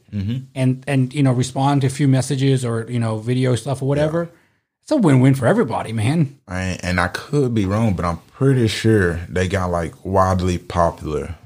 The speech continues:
Speaker 1: during covid times when everything was shut down, you know?
Speaker 2: Yeah.
Speaker 1: And it's like you can now,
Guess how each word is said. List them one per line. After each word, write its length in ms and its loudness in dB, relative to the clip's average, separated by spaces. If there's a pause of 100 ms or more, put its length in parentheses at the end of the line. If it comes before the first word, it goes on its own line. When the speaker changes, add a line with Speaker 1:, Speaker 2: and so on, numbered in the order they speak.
(120)
Speaker 1:
during 220 -2
covid 420 -2
times 520 -12 (280)
when 380 0
everything 340 0
was 100 0
shut 220 0
down, 360 2
you 80 2
know? 240 2 (120)
Speaker 2:
Yeah. 480 6
Speaker 1:
And 380 2
it's 120 -8
like 460 -2
you 140 -2
can 500 -6 (480)
now, 300 -2